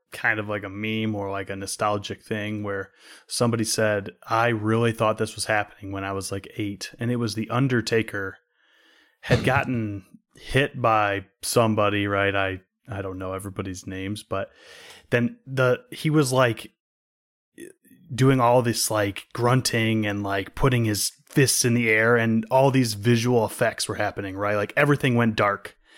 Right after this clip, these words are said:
Speaker 1: and The Undertaker's face was on the screen, like, taking over the screen. It was, like, all staticky, and there was, like, l-, fire that would shoot up. And I imagine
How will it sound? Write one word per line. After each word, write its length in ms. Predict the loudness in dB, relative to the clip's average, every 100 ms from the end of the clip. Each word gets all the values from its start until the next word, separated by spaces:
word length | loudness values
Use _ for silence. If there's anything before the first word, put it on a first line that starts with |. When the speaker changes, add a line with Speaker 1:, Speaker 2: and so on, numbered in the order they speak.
| -12 -2
Speaker 1:
and 140 | 0
The 80 | 2
Undertaker's 640 | 4 2 2 0 2 0
face 380 | 2 2 2 -2
was 100 | -2
on 140 | -2 -2
the 60 |
screen, 520 | -4 -4 0 0 0 -4
like, 160 | -8
taking 380 | -2 -2 0 0
over 180 | 0 0
the 60 |
screen. 340 | -6 -6 -4 -2
It 40 |
was, 100 | -4
like, 140 | -4 -2
all 100 | -4
staticky, 640 | -2 -2 -2 -4 -12 -16 -20 -20 -20 -4
and 100 | 0
there 80 | 0
was, 140 | 0
like, 320 | 0 0 -4 -16 -18 -4
l-, 220 | -4 -4 _ -20 -4
fire 400 | 0 2 2 -2
that 160 | -2 -4
would 140 | -4
shoot 300 | -2 0 0
up. 200 | -2 -8 _ _
And 180 | 0 2
I 100 | 2
imagine 720 | 2 2 4 2 0 -6 -8